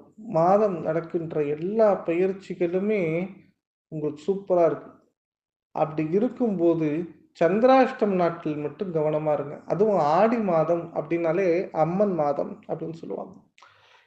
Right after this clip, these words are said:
இந்த ஆடி மாதம் அம்மன் மாதம் அப்படிங்கும்போது நீங்க அதிகமா ஒவ்வொரு மேஷராசிக்காரர்களும் வணங்க வேண்டிய அம்மன் யாருன்னு பாத்தீங்கன்னா சமயபுரத்து மாரியம்மன்.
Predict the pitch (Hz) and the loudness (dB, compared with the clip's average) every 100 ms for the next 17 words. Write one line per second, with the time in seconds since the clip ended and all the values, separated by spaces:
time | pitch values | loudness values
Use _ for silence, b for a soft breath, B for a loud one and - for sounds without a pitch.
0 | 254 254 247 226 277 311 285 247 240 262 | 2 8 8 10 8 6 6 4 4 0
1 | - 196 220 262 233 208 190 196 190 - | 0 0 2 2 4 4 4 2 -2 -4
2 | 180 170 190 175 175 208 220 175 160 151 | -6 -2 -2 0 -2 -2 -2 -2 0 0
3 | 170 208 214 196 190 190 - 175 175 190 | 0 -2 -2 0 -2 -4 -12 -6 -4 -4
4 | 226 269 226 170 185 190 208 190 165 - | -2 2 2 2 -2 -4 -2 0 -2 -6
5 | - 170 160 160 156 170 175 b b b | -6 -2 0 0 -2 -4 -4 b b b
6 | b - 156 170 214 214 196 170 160 143 | b 0 2 4 2 2 2 2 -2 -4
7 | 143 - - 151 190 208 165 - 151 156 | -6 -6 -10 -8 -4 -2 -4 -6 -2 0
8 | 170 175 156 175 180 175 - b b _ | 0 -4 -4 -2 -4 -4 -8 b b _
9 | - 175 190 233 240 190 175 165 165 - | -6 -2 2 2 2 2 2 2 -2 -10
10 | 370 - 156 156 156 143 139 139 156 | -10 -6 -2 0 0 -2 -6 -6 -6